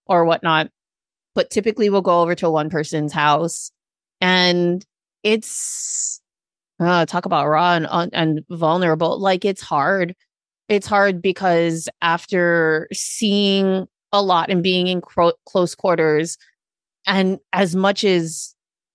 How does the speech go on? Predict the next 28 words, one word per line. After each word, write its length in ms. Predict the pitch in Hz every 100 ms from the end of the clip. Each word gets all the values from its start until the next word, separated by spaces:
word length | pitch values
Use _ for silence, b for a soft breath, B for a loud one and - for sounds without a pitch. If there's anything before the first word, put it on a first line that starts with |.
| _ _
I 160 | 190 202
value 920 | 196 156 143 185 220 226 262 285 302 - -
evolving, 760 | 175 156 156 202 240 285 320 381 _ _ _ _ _
and 420 | 190 190 185 190 - _ _ _
you 180 | 170 214
talk 180 | 247 247
about 220 | 226 190
learning 420 | 190 190 208 190
who 500 | 175 254 254 262 254
Jen 360 | 202 233 226 226
is 280 | 247 233 226
as 160 | 214
a 80 | 196
friend, 420 | - 214 277 277 b b _
same. 640 | - 214 262 285 175 - - _ _
Kumehana 360 | 220 214 220 214
is 120 | 180
constantly 1120 | - - 220 247 262 - 262 233 226 214 214 b b b -
learning 420 | 214 220 226 226
who 420 | - 247 247 247
she 480 | 240 - 240 220 220
is 500 | 202 196 190 190 190 - -
as 200 | 151 156
a 100 | 160
friend, 420 | - 285 285 -
as 180 | 170 160
a 40 | 143
person, 640 | _ 226 233 254 247 233